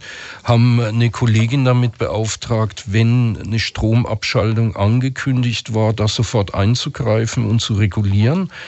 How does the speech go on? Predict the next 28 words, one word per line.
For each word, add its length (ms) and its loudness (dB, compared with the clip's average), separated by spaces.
Das 180 -2
ist 180 -2
in 100 6
den 80 6
meisten 400 0
Fällen 340 0
dann 220 2
gelungen, 560 2
diese 260 4
Stromabschaltung 1000 2
zu 160 -6
verhindern. 720 2
Und, 400 2
äh, 200 -4
wir 160 4
haben 180 4
ein 140 0
Team, 440 -2
auch 260 -2
Ehrenamtliche, 880 0
aufgebaut, 720 -2
die 140 0
in 180 2
die 180 -2
Wohnungen 560 0
gegangen 460 -2
sind, 360 0
sich 380 -4